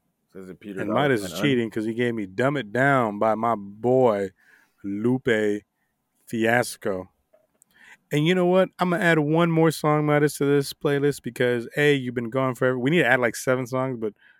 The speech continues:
Speaker 2: we're only gonna do two. And only because you gave me, uh, uh, uh, what's it called? That Lupe Fiasco song, that Dumb It Down. I'm gonna put a song on there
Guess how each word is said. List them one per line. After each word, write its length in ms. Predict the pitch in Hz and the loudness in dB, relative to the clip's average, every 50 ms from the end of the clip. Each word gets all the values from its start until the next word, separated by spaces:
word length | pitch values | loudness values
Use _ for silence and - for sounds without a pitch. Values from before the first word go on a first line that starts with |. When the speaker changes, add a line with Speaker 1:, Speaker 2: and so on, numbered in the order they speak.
| _ _ _ _ _ _ - | _ _ _ _ _ _ -6
Speaker 2:
we're 80 | 151 | -4
only 100 | 143 135 | -2 -2
gonna 200 | 127 123 117 110 | -2 -2 -4 -4
do 140 | 110 113 110 | -4 -4 -4
two. 360 | 98 - - 117 120 135 151 _ _ _ - - _ _ _ _ _ _ - | -4 -2 0 0 2 0 -2 _ _ _ -20 -20 _ _ _ _ _ _ -4
And 80 | 147 | -2
only 160 | 160 170 175 156 | 0 2 2 2
because 340 | 147 143 151 147 139 135 135 | 0 2 2 2 2 2 0
you 80 | 139 | -4
gave 240 | 127 127 135 131 131 | 0 2 2 2 2
me, 260 | 131 131 127 117 120 - _ - | 2 0 -2 -2 -6 -8 _ -4
uh, 40 | 127 | -2
uh, 580 | 117 113 110 110 117 113 113 110 107 104 101 - _ _ _ _ _ _ _ _ _ _ _ - | 0 0 -2 -2 -4 -4 -4 -4 -4 -6 -8 -12 _ _ _ _ _ _ _ _ _ _ _ -10
uh, 180 | - 120 113 110 | -6 -4 -4 -4
what's 180 | 107 113 113 - | -4 -6 -8 -8
it 20 | |
called? 260 | - - 110 104 98 107 - _ | -4 -2 0 0 -2 -4 -8 _
That 120 | - 117 | -4 -2
Lupe 240 | 120 131 127 131 120 - | 0 0 0 0 -2 -2
Fiasco 440 | - 127 127 131 127 - - 139 123 | 0 0 0 0 0 -2 -6 -8 -6
song, 380 | 131 135 135 135 139 147 147 _ _ _ _ _ _ _ _ _ _ _ _ _ _ _ _ _ - | -4 -2 -2 -2 -2 -4 -6 _ _ _ _ _ _ _ _ _ _ _ _ _ _ _ _ _ -14
that 120 | 117 110 | -8 -2
Dumb 180 | 120 131 131 127 | -2 0 0 0
It 60 | 113 113 | -2 -2
Down. 340 | 123 127 127 131 135 147 - _ _ _ _ - | -2 0 0 -2 -2 -6 -10 _ _ _ _ -4
I'm 120 | 135 160 | -2 -2
gonna 120 | 190 180 147 | 0 0 -2
put 140 | - 160 143 | 0 0 0
a 40 | 131 | 0
song 220 | - 139 135 131 | 0 -2 -2 0
on 160 | 127 127 123 | 0 -2 -2
there 320 | 123 120 120 117 117 117 | 0 0 0 0 -2 -4